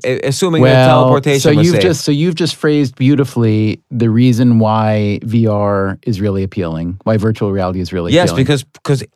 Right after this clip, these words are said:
Speaker 1: I've
Speaker 2: Because
Speaker 1: actu-
Speaker 2: I am never gonna go to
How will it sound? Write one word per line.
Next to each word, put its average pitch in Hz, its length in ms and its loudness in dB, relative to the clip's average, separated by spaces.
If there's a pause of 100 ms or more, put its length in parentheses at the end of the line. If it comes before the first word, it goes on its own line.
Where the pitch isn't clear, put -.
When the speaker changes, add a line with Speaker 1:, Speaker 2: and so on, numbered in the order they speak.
(160)
Speaker 1:
I've 151 200 2
Speaker 2:
Because 165 200 2
Speaker 1:
actu- 160 160 2
Speaker 2:
I 196 140 2
am 165 240 2
never 170 380 2
gonna 127 260 0
go 107 600 2 (460)
to 113 320 2